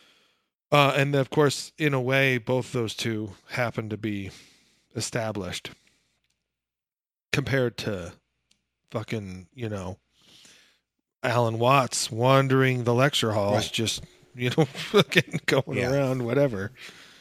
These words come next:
Speaker 1: So.
Speaker 2: Well, af-, I mean, after these three, they were my paradigm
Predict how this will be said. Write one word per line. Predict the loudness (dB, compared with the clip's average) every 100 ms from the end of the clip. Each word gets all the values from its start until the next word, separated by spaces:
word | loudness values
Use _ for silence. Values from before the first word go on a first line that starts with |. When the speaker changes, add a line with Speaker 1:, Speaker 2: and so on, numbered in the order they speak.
| _ _ _ _ _
Speaker 1:
So. | -16 -12 -12 -14 _ _ _ _ _ _ _ -4
Speaker 2:
Well, | 0 2
af-, | 2 2 0
I |
mean, | -2 0
after | -2 -2 -6
these | -4 -4 -6
three, | -6 -6
they | -4 -2
were | -2 -2
my | -2 -2 -4 -8
paradigm | -8 -4 -4 -4 -4 -4 -6 -8